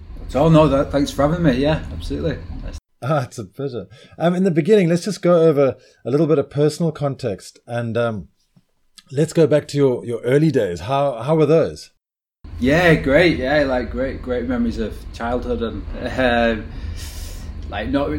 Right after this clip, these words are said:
Speaker 1: it wasn't really, it wasn't a childhood filled with surfing. I grew up in a little place called Wigan. It's, like, near Manchester. Um, so yeah, pretty landlocked, but quite, uh, rural as well.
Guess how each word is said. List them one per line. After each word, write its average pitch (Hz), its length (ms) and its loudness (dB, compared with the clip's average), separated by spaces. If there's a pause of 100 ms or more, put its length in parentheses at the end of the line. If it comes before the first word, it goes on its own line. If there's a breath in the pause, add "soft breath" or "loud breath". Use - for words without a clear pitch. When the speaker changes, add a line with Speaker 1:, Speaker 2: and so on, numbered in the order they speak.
Speaker 1:
it 143 160 -2
wasn't 135 220 0
really, 131 300 2
it - 20 0
wasn't 123 340 0
a 110 140 -8
childhood 117 400 -2
filled 120 220 2
with 107 100 -4
surfing. 123 580 0
I 117 120 0
grew 120 240 2
up 117 120 -2
in 107 140 -2
a 107 80 -4
little 110 160 -4
place 113 260 -4
called 107 260 -6
Wigan. 123 360 0
It's, - 160 -12
like, - 300 -8
near 113 180 -4
Manchester. 123 580 -2 (320)
Um, 101 540 -8 (460)
so - 100 -12
yeah, 110 160 -8
pretty 110 240 -12
landlocked, 110 640 -4
but 101 240 -4 (180)
quite, 117 340 -2
uh, 107 240 -4
rural 127 420 2 (280)
as - 100 -10
well. 127 300 -2